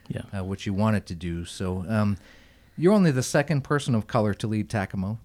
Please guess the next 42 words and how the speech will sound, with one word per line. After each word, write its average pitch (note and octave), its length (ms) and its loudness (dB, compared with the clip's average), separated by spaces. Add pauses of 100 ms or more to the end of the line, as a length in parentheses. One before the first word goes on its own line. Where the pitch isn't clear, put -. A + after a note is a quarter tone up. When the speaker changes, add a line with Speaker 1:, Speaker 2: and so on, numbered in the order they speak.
(320)
Speaker 1:
Affirmative, F2+ 300 2
Speaker 2:
Is - 40 2
it - 20 4 (120)
Speaker 1:
yep. F2+ 140 -8
Speaker 2:
the, F2+ 60 -8
yes, A2 160 -4
sir. C3 240 -6 (220)
Speaker 1:
Yeah. G2+ 300 0
Speaker 2:
Um, G2+ 140 2
the G2+ 60 -2
first D#3+ 360 2
being, C3+ 480 6
uh, G#2+ 360 2
the G#2 100 -4
retired A2+ 520 2
Rear A2 260 2
Admiral G#2+ 360 2
Dwight G#2 300 -2
Shepard. F#2 460 -4 (440)
Speaker 1:
Yes. - 340 -8 (220)
Speaker 2:
Can F3+ 180 6
you G3+ 120 4
tell A#3 260 0
us - 160 0
h-, - 60 -4
how D3 420 0
that C3+ 180 -2
feels C3+ 380 -2
to B2 120 -2
you G#2+ 260 2
to, A2 260 -2
to - 180 -6
come B2 260 0
up, A#2 220 0 (220)
you A#2 100 -10
know, G2+ 220 -4 (160)
breaking A#2 420 -2
barriers G#2+ 480 0
like G#2 200 -4
that G2 240 -4
and F#2+ 200 -8
following G2 640 -4